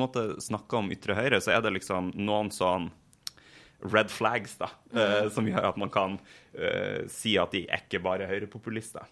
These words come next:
Speaker 1: Eh, det ene er hvis de er litt sånn skeptisk til demokrati, og det andre er hvis de oppfordrer til vold. Eh, og da
Speaker 2: Ja.
Speaker 1: tenker jeg, da, da begynner det å nærme seg ikke bare høyrepopulist, men høyreradikal, og kanskje til og med høyreekstrem.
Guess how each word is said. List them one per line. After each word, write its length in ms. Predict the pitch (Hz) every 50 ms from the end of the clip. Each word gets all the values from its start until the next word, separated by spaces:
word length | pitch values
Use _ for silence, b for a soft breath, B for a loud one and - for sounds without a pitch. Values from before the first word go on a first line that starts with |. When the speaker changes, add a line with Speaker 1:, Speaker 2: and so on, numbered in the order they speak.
| _ -
Speaker 1:
Eh, 180 | - - - -
det 160 | 107 107 104 -
ene 260 | - 110 110 117 117
er 240 | 104 82 101 104 98
hvis 180 | 92 95 - -
de 140 | - 92 95 95 90 87 - - - - - _ - - - _ -
er 360 | 101 95 95 95 92 90 87 95
litt 140 | 101 98 -
sånn 100 | - 92
skeptisk 480 | - - 120 123 - - - 87 - -
til 160 | - 95 92
demokrati, 600 | 95 95 95 90 - 101 95 - - 151 165 196 - - B B B B B B B
og 80 | 127
det 140 | 120 - -
andre 280 | 98 98 104 101 101 92
er 180 | 85 87 92 90
hvis 160 | 90 85 -
de 100 | - 98
oppfordrer 380 | - - - - 87 85 87 -
til 80 | 90
vold. 280 | 85 85 90 92 - - - - - - -
Eh, 140 | - - - -
og 100 | - 101
da 120 | 104 107
Speaker 2:
Ja. 60 | 110 -
Speaker 1:
tenker 200 | - 107 101 - - 90
jeg, 60 | 90 -
da, 340 | 101 104 107 107 107 107 107
da 180 | 104 107 107
begynner 300 | 110 101 113 117 117 117
det 100 | 104 92
å 180 | 90 - 92 92 92
nærme 240 | 95 95 95 98 95
seg 360 | - - 95 92 87 90 -
ikke 100 | - 98
bare 360 | 90 92 92 90 90 90 90 87
høyrepopulist, 800 | 90 95 98 107 - - 113 - - 131 156 160 - - - -
men 260 | 101 98 95 95 92 - b b b b b -
høyreradikal, 760 | 104 104 104 107 107 107 104 110 - - 131 120 98 90 85
og 60 | 87 98
kanskje 160 | 95 98 95
til 100 | - 104
og 60 | 101
med 120 | 95 92 87
høyreekstrem. 800 | 90 90 90 - - - - - - - 92 95 95 95 90